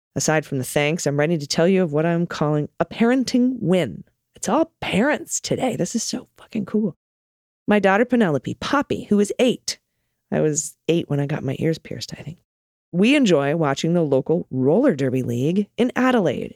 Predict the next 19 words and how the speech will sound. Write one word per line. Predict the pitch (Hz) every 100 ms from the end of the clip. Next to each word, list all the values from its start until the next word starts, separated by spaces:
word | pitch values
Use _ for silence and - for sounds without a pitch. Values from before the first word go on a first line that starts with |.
| -
It's | -
a | 135
very | 135 131
inclusive | 113 165 160 143
sport, | - 143 135 226
and | 156
it's | -
great | - 156
for | -
giving | 160 156 143
young | 143
people | 151 -
confidence | - 160 139 143 170 -
in |
what | 156 151
their | 143
bodies | 139 135 -
can | 160
do, | 156 226